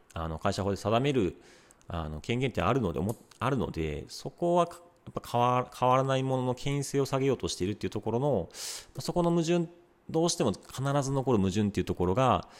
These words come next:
ちょっと歪な設計になってるなっていうのは気になったところですね。で、耳の場合は、あの、立候補制ではある、あるんですね。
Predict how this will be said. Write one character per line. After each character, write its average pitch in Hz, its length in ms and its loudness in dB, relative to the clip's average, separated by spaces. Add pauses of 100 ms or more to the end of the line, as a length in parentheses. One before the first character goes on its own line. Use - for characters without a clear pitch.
(280)
ち - 80 2
ょ - 20 4
っ - 20 -16
と - 80 0
歪 101 280 2
な 95 80 2
設 - 180 -6
計 95 80 -2
に 95 40 2
な 101 80 0
っ - 20 -6
て - 140 -4
る 82 80 0
な 107 200 0
っ 101 40 -6
て - 180 -8
い - 20 2
う - 20 2
の 170 60 4
は 113 60 2
気 - 120 -6
に 80 60 0
な 80 80 0
っ - 20 -4
た - 120 -12
と - 100 -8
こ 78 80 -4
ろ 78 100 -2
で - 100 -8
す - 100 -12
ね。 104 260 0 (760)
で、 147 80 -2
耳 202 200 4
の 220 100 4
場 214 180 6
合 208 60 4
は、 196 340 8
あ 92 60 2
の、 87 140 -2
立 98 180 -6
候 147 140 2
補 147 100 0
制 143 200 2
で 160 100 2
は 101 120 10
あ 87 40 6
る、 - 80 -2 (100)
あ 101 60 2
る 87 80 4
ん 67 40 -4
で 60 80 -6
す - 100 -10
ね。 107 140 -6